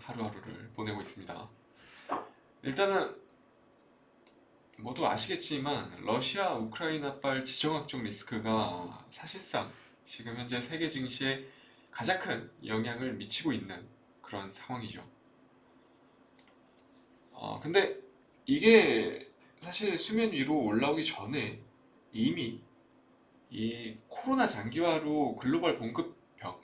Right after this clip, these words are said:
병목 현상까지 좀 맞물리면서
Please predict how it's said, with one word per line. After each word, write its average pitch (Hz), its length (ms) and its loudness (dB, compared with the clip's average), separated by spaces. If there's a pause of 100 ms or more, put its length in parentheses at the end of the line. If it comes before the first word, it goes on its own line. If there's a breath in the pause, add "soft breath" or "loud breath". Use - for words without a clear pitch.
병목 135 300 -2
현상까지 151 520 -4
좀 165 60 -4
맞물리면서 120 1160 -6